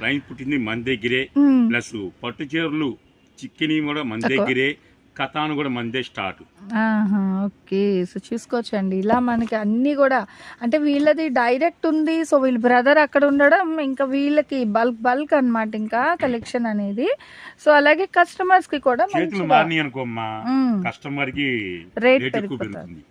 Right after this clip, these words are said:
Speaker 2: అవునవును.
Speaker 1: మా దగ్గర దళారులు అంటే ఎవరు ఉండరు, డైరెక్ట్
Speaker 2: మ్మ్.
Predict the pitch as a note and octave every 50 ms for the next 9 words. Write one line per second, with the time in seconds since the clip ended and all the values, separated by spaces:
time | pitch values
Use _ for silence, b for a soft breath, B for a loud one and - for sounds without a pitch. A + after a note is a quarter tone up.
0 | - G#3 G3+ G3+ G3 G3 F#3+ F3+ F3 - B2 B2+ B2+ C#3 B2+ B2+ B2+ A2+ B2+ C3
1 | D3+ D#3+ D3+ D3 D3+ D3 C#3 C3+ B2+ C3 C3 C3+ C#3 C#3 C#3 B2+ A#2+ A2 G2+ F#2
2 | E2 _ _ _ F2 A3+ A3+ A#3 A3+ G#3 F#3+ F3+